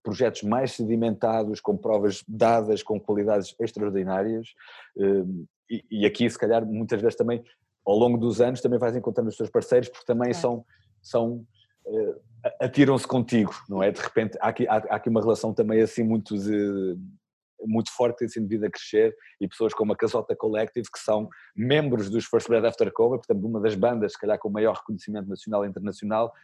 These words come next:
Speaker 1: tornaram-se os nossos grandes parceiros, quer a nível da identidade visual, a nível videográfica, ehm, a nível da produção dos nossos eventos maiores,
Speaker 2: Uhum.
Speaker 1: eh, e mesmo dos mais pequenos,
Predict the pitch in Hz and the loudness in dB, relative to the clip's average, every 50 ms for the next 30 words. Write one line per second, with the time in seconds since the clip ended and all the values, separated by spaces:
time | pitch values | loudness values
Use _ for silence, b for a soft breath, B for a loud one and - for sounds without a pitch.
0 | b b _ 113 107 113 120 120 120 120 113 - - 120 120 113 107 - 117 107 | b b _ -6 -2 0 0 0 0 0 -2 -6 -8 -6 -6 -6 -4 -4 -6 -6
1 | - - 107 107 - - 123 120 117 - - - 120 110 110 110 117 110 110 107 | -6 -8 -10 -10 -4 0 2 2 2 0 0 0 0 2 2 2 0 2 2 2
2 | 101 107 104 104 110 98 - 107 101 107 98 90 101 104 92 92 107 104 101 98 | 2 2 2 2 0 -2 -2 -2 -2 -2 -2 -2 -4 -6 -4 -2 0 2 2 2
3 | 98 98 87 107 98 90 98 92 98 101 92 107 107 110 117 - - 117 - - | 2 2 0 -2 -2 -2 -2 -6 -6 -4 -2 0 0 0 -2 -4 -8 -12 -10 -8
4 | 120 113 117 b b b b b b b - 110 104 110 107 107 107 107 104 101 | -8 -8 -10 b b b b b b b -4 -2 0 2 4 4 4 4 2 0
5 | 101 101 104 104 - b b b b 117 117 120 107 110 104 101 113 - - 110 | -2 -4 -6 -6 -8 b b b b 0 2 2 4 4 2 2 0 0 0 -2
6 | 101 - - - 123 113 113 110 101 98 101 104 113 104 - - 113 92 120 117 | -4 -4 -4 -2 0 0 0 0 -2 -4 -4 -4 -4 -4 -4 -4 -4 -2 -2 -2
7 | 104 - - - _ - 98 104 107 104 107 113 117 117 123 123 123 120 123 120 | -2 -4 -10 -18 _ -8 -2 2 2 4 6 6 6 6 6 4 2 0 -4 -8
8 | 117 - - - 202 170 180 196 190 220 110 - - - - 120 120 135 143 131 | -12 -16 -16 -14 -12 -12 -12 -8 -4 0 0 0 0 2 0 2 4 4 2 2
9 | 127 113 107 113 117 110 107 - - _ - 123 123 127 123 123 123 120 - | 2 -2 -4 -2 -2 -2 -2 -4 -8 _ -2 0 0 0 0 -4 -8 -10 -14